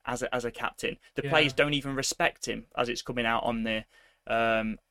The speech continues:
Speaker 1: it comes out in numerous articles. So literally, what is he doing? So he shouldn't have the privilege. If he's not gonna actually show leadership, leadership, or that if the players don't respect him,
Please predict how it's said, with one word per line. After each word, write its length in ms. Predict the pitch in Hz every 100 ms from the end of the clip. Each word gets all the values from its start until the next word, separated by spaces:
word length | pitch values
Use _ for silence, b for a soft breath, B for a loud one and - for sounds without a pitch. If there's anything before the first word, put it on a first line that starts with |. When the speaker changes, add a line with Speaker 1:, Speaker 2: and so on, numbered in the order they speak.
| -
Speaker 1:
it 160 | 123 113
comes 220 | 123 123
out 160 | 117 -
in 80 |
numerous 320 | 117 117 110 -
articles. 480 | 120 117 - -
So 120 | - 117
literally, 360 | 135 - 127
what 400 | 123 123 135 156
is 80 | 139
he 140 | 139
doing? 320 | 123 143 123 120
So 260 | 120 113 - b
he 100 | 131
shouldn't 280 | - - -
have 180 | 160
the 60 | -
privilege. 500 | - 160 117 - - 190
If 100 | -
he's 180 | 160
not 260 | - 117 123
gonna 180 | 151 143
actually 520 | 143 - - 135 127 - b b
show 240 | - - 147
leadership, 680 | 135 139 127 - 120 123 _ -
leadership, 520 | 139 131 120 120 120
or 80 | 123
that 160 | 120
if 100 | 135
the 80 | -
players 280 | - 156 147
don't 180 | 139 135
respect 440 | - - 147 -
him, 160 | - -